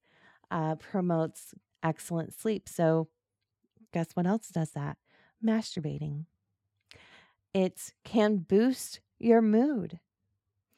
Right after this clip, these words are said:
Masturbating can boost your mood. And I agree with that. Um, hell, I'm gonna try that actually next time I'm in a depressed mood. I do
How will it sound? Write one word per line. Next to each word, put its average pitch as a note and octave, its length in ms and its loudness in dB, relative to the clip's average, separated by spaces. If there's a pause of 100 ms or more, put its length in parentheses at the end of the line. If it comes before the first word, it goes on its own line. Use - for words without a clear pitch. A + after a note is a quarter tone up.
(280)
Masturbating A#3+ 640 -2
can G#3 220 0
boost G3 500 -2
your F3+ 100 4
mood. D#3 540 2 (480)
And E3 140 0
I F#3+ 160 6
agree E3+ 280 2
with D#3 160 0
that. D3+ 300 -6 (600)
Um, F3+ 420 2 (180)
hell, - 440 -2 (840)
I'm C4 120 2
gonna F4+ 160 -2
try F3+ 360 -6
that F3 280 -6
actually F3 480 -2
next - 280 -2
time F3+ 240 2
I'm E3+ 160 4
in D#3+ 120 2
a D#3+ 60 2
depressed D#3 640 -4
mood. E3 460 0 (340)
I G3 120 -2
do F#3 240 0